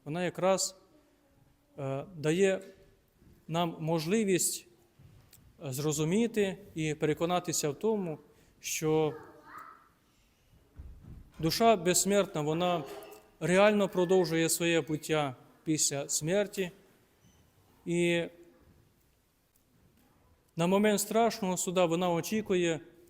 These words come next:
вторичного об'єднання із обновленою плотію, яка вже буде,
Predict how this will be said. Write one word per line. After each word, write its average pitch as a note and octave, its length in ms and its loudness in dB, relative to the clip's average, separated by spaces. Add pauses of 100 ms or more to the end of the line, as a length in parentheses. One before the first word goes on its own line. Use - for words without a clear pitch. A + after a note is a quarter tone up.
(260)
вторичного E3 840 -2
об'єднання D#3 800 -2 (100)
із D#3 300 -2
обновленою E3 720 -2
плотію, F3+ 580 -2 (640)
яка D3+ 260 0
вже E3 220 0
буде, D#3+ 420 0